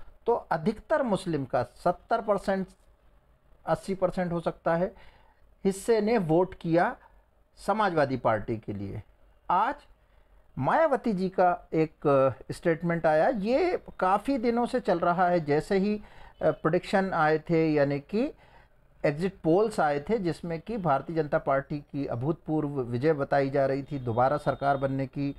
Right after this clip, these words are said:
आदरणीय, अ, योगी आदित्यनाथ जी के, अ, मुख्य मंत्रित्व में। तभी से ये कहानी शुरू हो गई थी और लगातार बताया जा रहा था कि किस तरह से भारतीय जनता पार्टी की जीत में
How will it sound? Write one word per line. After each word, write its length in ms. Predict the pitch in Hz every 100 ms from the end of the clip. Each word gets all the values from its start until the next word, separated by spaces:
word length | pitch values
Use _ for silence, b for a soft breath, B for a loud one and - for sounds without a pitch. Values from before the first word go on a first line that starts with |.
| B B B B
आदरणीय, 500 | 135 135 135 139 131
अ, 120 | 131 139 127 123 117 117
योगी 260 | 110 123 131
आदित्यनाथ 480 | 127 135 143 135 135
जी 200 | 127 127
के, 260 | - 131
अ, 800 | 127 - - - - - - 117
मुख्य 380 | 120 131 - 127
मंत्रित्व 540 | 113 120 - 160 -
में। 280 | 147 156 262 - b b b _ -
तभी 280 | 214 226 294
से 180 | 311 285
ये 80 | 254
कहानी 420 | - 208 214 220
शुरू 260 | 208 185 180
हो 120 | 165
गई 160 | 180
थी 200 | 185 240
और 300 | 262 180 196
लगातार 520 | 190 170 165 170 202 220
बताया 420 | 165 151 165 160
जा 160 | 151
रहा 260 | 147 143 151
था 280 | - 208 240 B B B
कि 80 | 175
किस 380 | - - 269 -
तरह 240 | 190 170
से 360 | 165 214 233 269 b b b b
भारतीय 440 | - 170 233 - 277
जनता 360 | 208 180 175
पार्टी 500 | 165 165 147 147 160
की 460 | 143 - 180 208 233 _ _ -
जीत 460 | 117 135 160 156 156
में 380 | 143 180 233